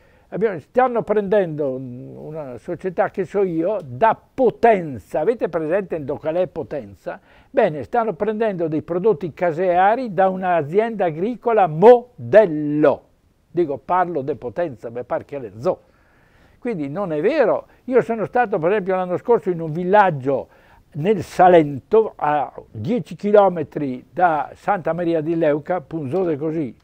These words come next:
non se può andare perché dopo si va in Egitto e in Africa, un'organizzazione, persone brave. Sono andato in un paese a vedere che lì è Marina di Ugento, a Marina, sono andato a vedere questo paese,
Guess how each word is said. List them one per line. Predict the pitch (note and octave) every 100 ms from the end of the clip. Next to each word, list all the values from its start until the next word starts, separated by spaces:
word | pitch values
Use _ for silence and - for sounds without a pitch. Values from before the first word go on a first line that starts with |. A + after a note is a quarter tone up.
| _
non | A#2 F3
se | D3 D3+
può | C3+
andare | D#3 C#3+ E3+
perché | D#3+
dopo | D#3+ C3+ B2
si | D#3
va | D3
in | C3+
Egitto | C3+ A2+ D#3 C#3 D3
e | B2
in | C#3+
Africa, | B2+ D#3 E3+ B3+ B3+ _ _ _ _ _ _ _ _ _ _ _ - _ _
un'organizzazione, | - E4+ F4+ C4+ G#3 A3+ G#3 E3+ F3+ - E3 F3+ D#3 B2
persone | _ D#4+ F#3+ - A#3+ G#3 F3+
brave. | D#3 D3 E3 C3
Sono | - A3
andato | A#3+ B3 A3+ A#3
in |
un | A3 E3+
paese | G3 G3+ G3+ F#3
a |
vedere | E3 D#3 F#3 F3
che | - D#3
lì | E3
è | E3+ D#3
Marina | D3 D#3+ F3 A#3 G#3
di | D#3+ D#3+
Ugento, | E3 C#3 D3+ A#2 G#2+ B2+
a | B2
Marina, | B2+ D#3+ D#3+ D#3+ D3 A3 G3+
sono | D#3 D#3
andato | D3 E3 D3+ - C#3+
a | C#3 D3
vedere | D#3 E3 C#3+ C#3
questo | D3+ C3 C#3+
paese, | E3 C#3+ E3 B3+